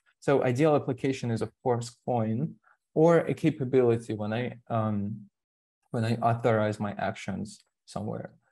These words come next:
A shared object, um, is usually something, like, whenever something needs to be accessed by multi parties,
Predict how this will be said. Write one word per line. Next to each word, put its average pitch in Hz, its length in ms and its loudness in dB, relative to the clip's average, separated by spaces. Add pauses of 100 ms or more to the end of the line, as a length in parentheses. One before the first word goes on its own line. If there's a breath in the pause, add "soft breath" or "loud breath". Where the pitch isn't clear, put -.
(180)
A 135 80 -2
shared 170 420 4
object, 117 460 2 (200)
um, 110 460 -2
is 120 180 -2
usually 135 360 4
something, 120 580 -2
like, 101 200 -4 (140)
whenever 143 460 2
something 143 460 -2
needs 127 200 -6
to 131 80 -2
be 117 180 0 (200)
accessed - 500 -6
by 113 220 0
multi 113 320 -4
parties, 131 500 -2